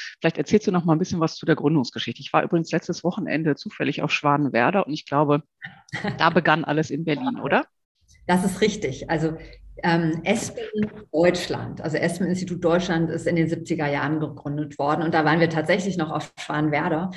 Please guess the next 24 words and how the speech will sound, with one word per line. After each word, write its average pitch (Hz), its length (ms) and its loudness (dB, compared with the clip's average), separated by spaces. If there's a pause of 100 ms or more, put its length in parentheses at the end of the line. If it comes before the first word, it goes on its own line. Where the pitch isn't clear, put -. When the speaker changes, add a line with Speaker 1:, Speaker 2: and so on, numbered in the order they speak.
(220)
Speaker 2:
Mittlerweile 180 540 6
sind 180 160 4
wir 180 120 6
mitten 196 220 4
in 180 140 4
der 160 120 6
Mitte, 196 520 2
nämlich 180 320 -2
an 170 100 -4
der 156 120 0
Friedrichstraße, 180 800 -2
Ecke 170 200 -4
Breite 147 340 -4
Straße. 156 600 -8 (400)
Ähm, 156 220 2
aber 165 180 4
früher 233 320 6
waren 185 160 4
wir 175 100 2
tatsächlich 165 500 -2
auf 156 100 -4
der - 160 2
Insel 135 460 0
sozusagen. 131 840 -6